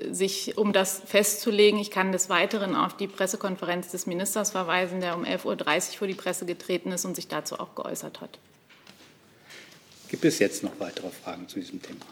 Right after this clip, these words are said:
Speaker 2: Das sehe ich nicht. Zum Personalbericht internationaler Organisationen.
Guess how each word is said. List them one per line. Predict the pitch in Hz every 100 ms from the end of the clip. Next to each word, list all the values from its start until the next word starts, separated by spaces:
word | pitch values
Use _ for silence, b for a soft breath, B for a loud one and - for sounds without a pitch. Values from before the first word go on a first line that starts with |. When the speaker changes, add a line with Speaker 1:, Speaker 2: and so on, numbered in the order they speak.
| -
Speaker 2:
Das | 139 135
sehe | 127 117
ich | -
nicht. | 127 - -
Zum | 175 156
Personalbericht | 156 147 139 131 131 131 -
internationaler | 143 127 110 98 120 104
Organisationen. | 101 98 - 131